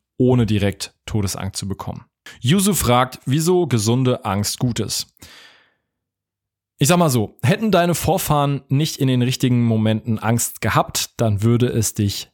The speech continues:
nicht geben. Gesunde Angst ist gut, weil es dein Überleben sichert. Wenn du vor nichts Angst hattest, dann würdest du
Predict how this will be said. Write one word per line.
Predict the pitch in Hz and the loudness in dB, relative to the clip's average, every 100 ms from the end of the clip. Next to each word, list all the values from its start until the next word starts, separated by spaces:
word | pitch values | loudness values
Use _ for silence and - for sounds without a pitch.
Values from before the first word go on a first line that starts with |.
| - | -6
nicht | 113 110 107 - - _ - | -2 0 -2 -6 -16 _ -4
geben. | 110 110 95 87 - _ | 0 0 0 -2 -8 _
Gesunde | 117 98 104 156 175 156 139 135 - _ | -2 0 2 2 2 2 2 0 -4 _
Angst | 113 120 127 - - | -2 0 0 -2 -6
ist | - - - | -8 -8 -2
gut, | 135 135 - | 0 0 0
weil | 113 117 | 0 0
es | 113 | 0
dein | - 107 | 0 0
Überleben | 123 104 104 110 131 127 117 110 | 0 0 0 2 2 2 0 -2
sichert. | - - 117 104 90 | -6 -2 0 0 0
Wenn | 104 117 | 0 0
du | |
vor | 113 110 | 0 0
nichts | 120 139 - - _ _ _ | 0 0 -4 -6 _ _ _
Angst | 139 151 139 143 | 0 0 0 2
hattest, | 127 120 123 - - - - - - | 2 2 0 0 -4 -12 -20 -20 -6
dann | - 104 120 | -2 0 2
würdest | 104 156 - - | 2 2 2 0
du | 135 | 0